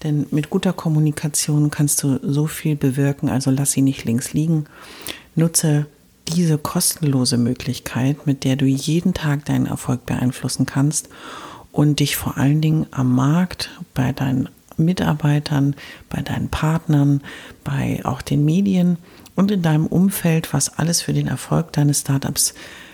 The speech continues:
ähm, oder zum Erfolg deines Startups beiträgt, wie du dich dort eben durch gute und persönliche, authentische Kommunikation differenzieren kannst und vor allen Dingen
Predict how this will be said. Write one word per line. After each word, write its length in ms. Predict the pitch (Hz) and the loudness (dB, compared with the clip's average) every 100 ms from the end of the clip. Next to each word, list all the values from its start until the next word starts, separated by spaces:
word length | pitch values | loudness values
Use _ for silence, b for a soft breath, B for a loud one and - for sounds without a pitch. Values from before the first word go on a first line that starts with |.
| B B B - | B B B -10
ähm, 420 | - 151 143 160 - | -4 -2 -2 -4 -4
oder 220 | - 139 | 0 2
zum 160 | - 180 | 2 2
Erfolg 340 | 151 - 165 | 2 0 0
deines 220 | - 143 139 | 2 2 0
Startups 360 | - - - | -4 -6 -8
beiträgt, 600 | - 131 143 - 139 - | -4 -2 -2 -4 -6 -2
wie 40 | 127 | -2
du 120 | 127 | -2
dich 220 | - - | -6 -4
dort 340 | - 131 147 | 0 0 0
eben 180 | 135 123 127 - B B | 0 0 0 -4 B B
durch 180 | 147 - | -12 -10
gute 540 | - 202 208 190 175 | -2 0 2 2 2
und 380 | - 139 127 - b b b b _ _ _ _ _ _ - | 0 0 0 -2 b b b b _ _ _ _ _ _ -6
persönliche, 760 | 143 139 143 180 160 - 131 | -2 2 2 2 0 -2 -4
authentische 520 | 120 - 135 151 - | -4 -2 -2 -2 -6
Kommunikation 920 | - 131 127 147 - 139 - 123 131 135 _ _ _ | -6 -2 -2 -2 -6 -8 -6 -2 -2 -2 _ _ _
differenzieren 800 | 147 143 139 131 131 - 175 180 | 0 0 0 0 0 0 2 0
kannst 360 | - 139 139 - | 0 -2 -2 -2
und 280 | 175 139 - | -2 -2 -6
vor 140 | - - | -10 -6
allen 100 | - | -2
Dingen 160 | 117 | -2